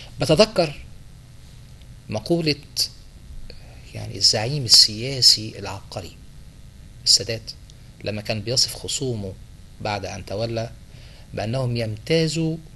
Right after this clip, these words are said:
بالغباء السياسي. برضو أنا مش عايز، يعني، من الأدب أن احنا لا نذكر، يعني، مش كل م-، أنا آسف، يعني، حاجة، يعني، ب-، ب-، بتكتر، يعني، آه، الانتقادات،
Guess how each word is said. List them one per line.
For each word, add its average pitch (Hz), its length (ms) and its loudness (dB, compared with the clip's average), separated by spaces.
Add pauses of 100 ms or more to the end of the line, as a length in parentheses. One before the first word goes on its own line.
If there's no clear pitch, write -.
(260)
بالغباء 117 600 0 (120)
السياسي. - 440 4 (1400)
برضو 175 240 10
أنا 147 80 6
مش 143 140 4
عايز، 151 380 6 (440)
يعني، 101 240 -2
من 120 140 0
الأدب 135 400 4 (680)
أن 113 100 -2
احنا 117 200 0
لا 117 140 4
نذكر، 120 440 0 (680)
يعني، 101 160 -4
مش 98 120 -2
كل 107 240 -2
م-، 101 160 -8 (120)
أنا 113 220 -2
آسف، - 220 2
يعني، 104 280 -2
حاجة، 120 360 2
يعني، 117 340 2
ب-، 107 220 -6
ب-، 107 320 -4
بتكتر، 101 460 -2
يعني، 95 280 -4
آه، 101 460 -8
الانتقادات، 110 640 -6